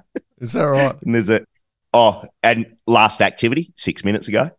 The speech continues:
Speaker 2: Last activity, twelve minutes ago. <laughs> There's a
Speaker 1: Wow.
Speaker 2: whole lot of activity going
Speaker 1: Right.
Speaker 2: on.
Speaker 1: Well,
Speaker 2: So check it out.
Speaker 1: because you're, you're, you're good at creating
Speaker 2: But, um,
Speaker 1: things, Bice. You're, you're good 'cause, you know, you've got Oz Defenders up and going, you know, so you've got that, which, uh, you know,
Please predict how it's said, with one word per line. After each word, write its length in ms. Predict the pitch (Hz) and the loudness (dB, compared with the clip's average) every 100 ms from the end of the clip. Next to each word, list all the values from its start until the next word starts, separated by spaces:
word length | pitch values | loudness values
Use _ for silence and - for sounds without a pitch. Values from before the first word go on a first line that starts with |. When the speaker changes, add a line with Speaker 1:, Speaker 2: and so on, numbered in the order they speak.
| _ _ - | _ _ 0
Speaker 2:
Last 260 | 95 90 92 | 0 2 0
activity, 500 | - 113 113 156 _ - | -2 -4 -6 -8 _ -2
twelve 280 | 101 85 117 | 0 0 0
minutes 240 | 147 - | -4 -4
ago. 140 | - - | -4 -4
<laughs> 40 | 120 | -2
There's 140 | 127 | 0
a 80 | 123 | 2
Speaker 1:
Wow. 60 | 104 | 4
Speaker 2:
whole 260 | 127 117 120 | 4 4 2
lot 180 | 104 | 2
of 120 | 101 98 | 0 -4
activity 480 | 90 - 98 98 | -6 -6 -6 -4
going 260 | 87 87 87 | -4 -4 -6
Speaker 1:
Right. 20 | - | -10
Speaker 2:
on. 100 | - _ - - - - | -16 _ -20 -20 -6 0
Speaker 1:
Well, 260 | 117 90 | 2 2
Speaker 2:
So 60 | 87 - | -4 -12
check 220 | - 92 82 | -8 -6 -4
it 80 | |
out. 160 | 87 87 - _ | -4 -6 -8 _
Speaker 1:
because 320 | 143 127 156 175 | -8 -2 -2 0
you're, 120 | 185 | 0
you're, 300 | 190 214 135 | 2 0 0
you're 160 | - 175 | -4 -4
good 200 | 147 196 | 0 0
at 80 | 208 | 0
creating 340 | - 123 120 | 2 4 4
Speaker 2:
But, 40 | 123 | 6
um, 280 | 127 127 127 | 4 2 0
Speaker 1:
things, 80 | - | 0
Bice. 360 | 107 170 - | 0 -2 -4
You're, 100 | 135 - | -6 -6
you're 160 | - 131 | -6 -2
good 380 | - 185 190 - | 0 0 -2 0
'cause, 240 | 151 135 | 0 2
you 60 | 143 | 2
know, 100 | 131 | 4
you've 320 | 147 139 120 | 4 2 2
got 220 | 139 - | 2 4
Oz 180 | 131 123 | 4 4
Defenders 540 | 131 - 131 151 139 | 0 0 0 2 2
up 160 | 139 - | 0 2
and 120 | 123 | 0
going, 320 | 123 143 240 | 0 -2 -2
you 80 | 170 | -2
know, 220 | 120 180 | -2 -2
so 220 | - 147 | -2 0
you've 180 | 123 123 | 0 0
got 200 | - 127 | 0 0
that, 240 | 131 165 - | 2 2 0
which, 320 | 127 - - | -4 -2 0
uh, 180 | 120 110 - - - - - | 2 2 -2 -20 -20 -20 -6
you 120 | 113 | 0
know, 220 | 113 131 | 0 0